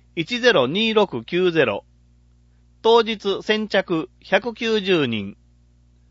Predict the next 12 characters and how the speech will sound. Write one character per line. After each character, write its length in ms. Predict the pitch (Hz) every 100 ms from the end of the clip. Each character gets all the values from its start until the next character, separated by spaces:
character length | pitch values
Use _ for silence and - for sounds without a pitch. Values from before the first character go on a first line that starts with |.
| _ _ _ _
三 360 | - 180 240
大 320 | 233 226 202 135
が 160 | 180
ん 100 | 240
治 140 | 220 226
療 240 | 196 135
の 240 | 120 104 -
一 220 | - 226
つ 120 | 190
で 140 | 151
あ 100 | 127
る 240 | 117 104